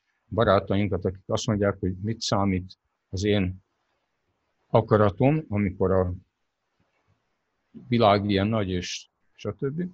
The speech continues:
Erre azt lehet mondani, hogy a, nem az a kérdés, hogy hogyan változtasd meg a világot, hanem adva van egy világ, ami szélsebesen változik.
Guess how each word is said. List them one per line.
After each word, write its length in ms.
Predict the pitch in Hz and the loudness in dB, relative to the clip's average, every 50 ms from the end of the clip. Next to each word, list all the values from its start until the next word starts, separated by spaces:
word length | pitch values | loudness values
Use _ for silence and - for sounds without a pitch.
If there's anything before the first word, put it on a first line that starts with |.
| _ _ - - _ _ _ | _ _ -20 -20 _ _ _
Erre 200 | - 156 190 - | -12 -12 -10 -10
azt 240 | - 233 151 - - | -12 -14 -14 -12 -8
lehet 200 | 156 135 127 - | -8 -8 -6 -4
mondani, 460 | 147 139 135 131 135 139 156 151 151 - _ _ _ _ _ _ | -4 -4 -2 -2 -2 -2 -2 -4 -6 -12 _ _ _ _ _ _
hogy 160 | - 135 139 | -4 -2 -2
a, 100 | 143 139 156 - - _ _ _ _ _ _ _ _ | -2 -2 -4 -10 -14 _ _ _ _ _ _ _ _
nem 240 | 127 147 185 190 | -10 -8 -4 -2
az 120 | 160 139 139 | -2 0 0
a 80 | 127 | -2
kérdés, 400 | - - 127 123 120 127 120 - | -2 -2 -4 -2 -2 -4 -6 -4
hogy 140 | - 107 104 117 | -4 -6 -2 -2
hogyan 320 | 139 131 127 117 113 107 | -2 0 2 2 2 2
változtasd 680 | 117 117 110 110 - - 87 - - - 98 90 92 92 | 4 2 2 2 0 -6 -10 -10 -6 -4 -4 -4 -4 -4
meg 180 | 92 92 90 95 | -6 -6 -4 -4
a 60 | 87 | -4
világot, 540 | 90 90 90 90 90 90 87 98 123 139 - - - _ _ _ _ _ _ _ _ | -4 -2 0 0 0 0 0 -2 -4 -6 -6 -10 -16 _ _ _ _ _ _ _ _
hanem 540 | _ - 107 113 117 120 120 117 110 - _ | _ -6 -4 -2 -2 -4 -4 -6 -12 -14 _
adva 300 | _ 143 165 160 151 151 | _ -4 -2 -2 -2 -2
van 180 | 139 135 131 131 | -2 0 -2 -2
egy 220 | 120 110 110 120 | -2 -4 -4 -4
világ, 340 | 123 123 123 120 123 127 117 | -4 -2 0 0 0 0 0
ami 140 | 113 120 120 | -2 -2 -2
szélsebesen 1080 | 120 - - 190 190 170 147 - - - 104 101 98 98 95 - - 110 101 98 98 | -4 -4 -4 -2 -2 0 -2 -2 -4 -4 -4 -4 -4 -6 -8 -6 -4 -4 -4 -2 -2
változik. 680 | 104 110 104 95 92 95 95 - - - 85 80 - | -2 -2 -2 -2 -4 -6 -6 -8 -6 -6 -8 -8 -10